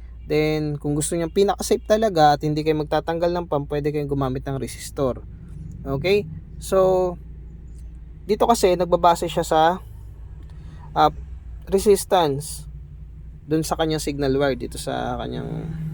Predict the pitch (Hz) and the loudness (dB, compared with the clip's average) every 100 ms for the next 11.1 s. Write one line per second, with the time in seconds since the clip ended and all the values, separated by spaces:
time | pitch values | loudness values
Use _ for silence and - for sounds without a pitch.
0 | - - 131 - - - - - 147 170 | -6 -6 -6 -6 -8 -8 -10 -8 -2 2
1 | 175 170 147 160 156 151 139 139 120 - | 4 4 4 0 0 0 0 0 -2 -2
2 | - - - - - 139 127 131 143 165 | -6 -6 -4 -4 -4 0 2 0 0 0
3 | 143 - - - - - - - 156 147 | 0 -2 -10 -12 -12 -14 -14 -4 2 4
4 | 143 135 135 131 123 107 - - - - | 4 2 2 2 2 -2 -6 -14 -14 -14
5 | - - - - - - - - - - | -12 -12 -14 -14 -14 -12 -10 -8 -6 -4
6 | - - 156 180 165 170 180 165 160 151 | -4 0 4 6 6 4 4 4 4 2
7 | - 113 - - - 143 143 190 185 - | -2 -6 -8 -10 -6 -4 -2 0 0 2
8 | 151 147 160 160 139 143 143 147 139 131 | 0 0 -4 -6 -4 0 4 4 4 0
9 | 123 123 120 107 117 - 110 113 120 - | 0 -2 -4 -6 -8 -6 -6 -6 -12 -16
10 | - - - - - - 147 165 165 165 | -18 -18 -18 -16 -16 -6 2 4 4 0